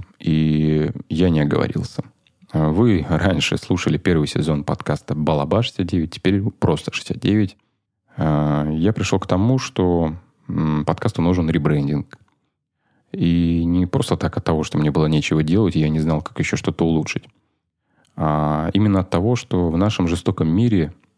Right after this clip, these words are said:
м, встречают по обложке, а не по содержанию изначально.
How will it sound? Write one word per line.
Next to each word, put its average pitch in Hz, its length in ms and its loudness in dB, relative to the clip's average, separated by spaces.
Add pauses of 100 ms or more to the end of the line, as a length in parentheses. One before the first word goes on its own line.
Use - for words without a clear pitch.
(120)
м, 76 360 -2
встречают 90 600 0 (240)
по 90 260 2 (120)
обложке, 82 580 0 (140)
а 78 80 0
не 73 100 0
по - 80 -4
содержанию 76 560 0
изначально. - 540 -2